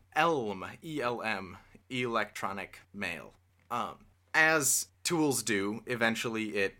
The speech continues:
fell out of style and w-, just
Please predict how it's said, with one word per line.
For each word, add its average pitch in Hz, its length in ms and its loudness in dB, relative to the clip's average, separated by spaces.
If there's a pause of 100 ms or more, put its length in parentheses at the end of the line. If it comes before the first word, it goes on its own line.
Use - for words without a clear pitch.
fell 120 300 4
out 107 140 6
of 104 100 -2
style 95 640 0
and 85 400 -6
w-, 107 240 -14 (180)
just 113 400 2